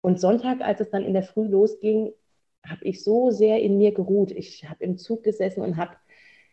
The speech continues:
so vor Freude innerlich eigentlich gestrahlt. Und auch im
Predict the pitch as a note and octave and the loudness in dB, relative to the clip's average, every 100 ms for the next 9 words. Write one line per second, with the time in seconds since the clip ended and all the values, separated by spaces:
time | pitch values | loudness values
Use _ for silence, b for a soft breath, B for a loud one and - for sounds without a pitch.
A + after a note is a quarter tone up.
0 | b _ _ _ _ _ _ - F#3+ A3+ | b _ _ _ _ _ _ -6 4 6
1 | C#4+ D4 - - _ _ _ - F#3 F#3 | 6 2 -2 -8 _ _ _ -8 -6 -6
2 | - E3+ A3+ A#3+ G3+ A3 G3 - - F#3 | -6 -2 0 0 0 0 0 0 -2 -2
3 | F#3+ F#3+ - - E3+ G#3 B3+ F3 F3 E3+ | -2 -6 -10 -12 -8 -4 -2 0 2 0
4 | - G3 G3 | 2 0 0